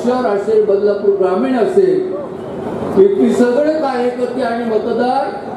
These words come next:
निश्चयपणानं कामाला लागलेले आहेत. या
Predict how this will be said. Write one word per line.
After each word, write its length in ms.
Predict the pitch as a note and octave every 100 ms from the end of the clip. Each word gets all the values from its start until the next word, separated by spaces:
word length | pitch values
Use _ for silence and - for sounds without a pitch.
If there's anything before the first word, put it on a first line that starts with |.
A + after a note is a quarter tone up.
| A3
निश्चयपणानं 840 | A3+ - C4 C4 B3 A#3 A#3 A#3+
कामाला 540 | A#3+ G3+ F#3 G3 G#3
लागलेले 460 | G#3 E3+ D#3+ F3 F3+
आहेत. 340 | F3 E3 - - - - - - - - - - - - - - - - - - - - - -
या 200 | G#3+